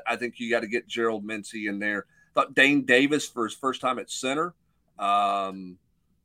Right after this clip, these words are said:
was, was good. And, um, you know, I thought Ollie Lane did a solid job. Spraggins did a good job. And,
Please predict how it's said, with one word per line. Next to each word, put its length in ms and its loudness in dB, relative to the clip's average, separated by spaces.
was, 720 -8
was 180 -8
good. 540 2
And, 540 -2
um, 540 0
you 100 0
know, 80 6
I 80 6
thought 140 4
Ollie 220 6
Lane 280 0
did 100 0
a 40 -4
solid 400 6
job. 320 4
Spraggins 540 -2
did 120 -4
a 40 -10
good 160 -2
job. 320 6
And, 160 -4